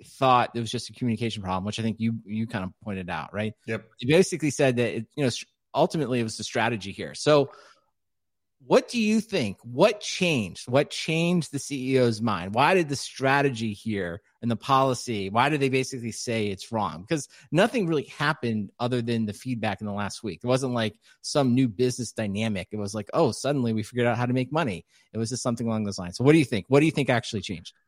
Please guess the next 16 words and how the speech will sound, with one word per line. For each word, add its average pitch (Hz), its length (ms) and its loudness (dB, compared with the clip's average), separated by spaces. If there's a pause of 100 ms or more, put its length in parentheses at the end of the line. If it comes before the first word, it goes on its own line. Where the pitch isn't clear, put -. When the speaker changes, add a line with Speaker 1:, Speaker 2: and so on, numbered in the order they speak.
(640)
Speaker 2:
<sighs> - 460 -14 (100)
Well, 139 440 -2
they, 117 200 2
they, 117 180 -2 (320)
you 131 120 -2
know, 104 100 -8
they 117 100 -4
botched 107 420 -8
the, 110 240 -6 (320)
they 139 100 2
botched 135 380 4
the 104 220 -6 (120)
rollback, 127 480 -8 (200)
the, 107 340 -2
and, 113 460 -2
uh, 101 320 -2